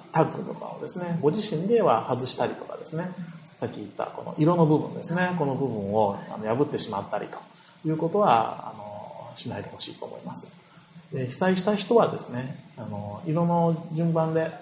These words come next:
赤の色がついた人から順番に診療、あるいは搬送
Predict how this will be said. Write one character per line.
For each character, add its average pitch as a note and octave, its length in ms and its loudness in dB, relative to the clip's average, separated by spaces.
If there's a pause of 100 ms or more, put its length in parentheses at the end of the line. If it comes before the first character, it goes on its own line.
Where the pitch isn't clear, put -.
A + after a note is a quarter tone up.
(160)
赤 E3+ 200 0
の A#2 100 -2
色 A2+ 140 2
が A2 100 0
つ - 120 -8
い A2+ 60 -6
た A#2 140 -6
人 - 160 -8
か A2+ 120 -4
ら G#2 120 -4
順 A2+ 220 -4
番 B2 200 0
に F3 260 -2 (220)
診 C3 220 -2
療、 A2+ 240 4 (280)
あ B2 60 -10
る B2 60 -2
い - 20 0
は A#2+ 120 0
搬 A#2+ 260 2
送 A2 360 2